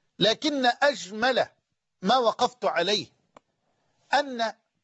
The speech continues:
الكلام التفت من الغيبة في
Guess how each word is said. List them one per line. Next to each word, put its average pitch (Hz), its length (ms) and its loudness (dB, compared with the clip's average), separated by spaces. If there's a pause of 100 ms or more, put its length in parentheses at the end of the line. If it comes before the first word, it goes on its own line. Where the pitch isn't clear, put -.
(680)
الكلام 214 720 2 (760)
التفت 226 800 0
من 202 280 -4
الغيبة 190 840 0 (400)
في - 200 -4